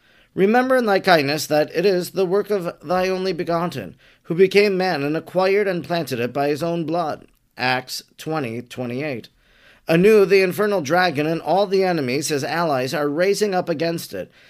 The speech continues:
and are attempting the ruin and perdition of all thy faithful, who are the fruit of thy redemption of thy Son.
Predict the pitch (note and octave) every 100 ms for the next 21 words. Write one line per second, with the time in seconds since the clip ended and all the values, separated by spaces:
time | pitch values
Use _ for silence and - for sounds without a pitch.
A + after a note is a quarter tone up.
0 | _ C#3 D#3 D#3 - F#3+ G3 G3+ G#3+ E3+
1 | F3 F3 D#3+ E3+ D#3 F#3+ D3 D3 - D3+
2 | F#3 G3 G3+ G3 G3+ G3+ - G#2+ - _
3 | _ _ - D3+ D3+ C3+ C3+ G3 F3 C#3
4 | A#2+ C3 B2 B2+ D3 F#3 C#3+ A2+ A2+ A2+
5 | A2+ C#3+ C3 A2+